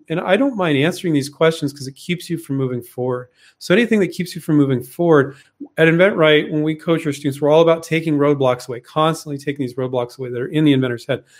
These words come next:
But then once you take a bunch of those away, you make a clear path for where they wanna go. Um, because, like, when we coach our students, it's not the student asking endless lists of questions to figure it out that way. It's the coach going, "Oh, I see your product. This is what you need to do."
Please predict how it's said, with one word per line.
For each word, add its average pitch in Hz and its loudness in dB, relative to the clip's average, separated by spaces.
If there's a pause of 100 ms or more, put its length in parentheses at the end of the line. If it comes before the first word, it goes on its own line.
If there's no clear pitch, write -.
(200)
But 175 -6
then 262 4
once 254 2
you 220 -4
take - -2
a 180 -2
bunch 170 2
of 147 0
those 190 4
away, 143 4
you 143 0
make 175 0
a 135 -8
clear 139 -2
path 147 -4
for 131 -14
where 131 -4
they 123 -6
wanna 117 -14
go. 127 -10 (640)
Um, 139 2 (560)
because, 147 2
like, 156 2
when 156 2
we 190 2
coach 170 2
our 147 4
students, 143 2
it's 139 -4
not 208 2
the 151 -2
student 170 -2
asking 147 -2
endless 151 0
lists 135 -4
of - -14
questions 147 0
to 127 -16
figure 135 -4
it 127 -4
out 123 -4
that 180 2
way. 135 2 (300)
It's 151 -8
the 170 -2
coach 185 2
going, 170 4
"Oh, 220 4
I 160 6
see 190 -4
your 226 2
product. 135 2 (340)
This 180 0
is 165 -4
what 143 0
you 135 -4
need 120 -4
to 127 -10
do." 147 2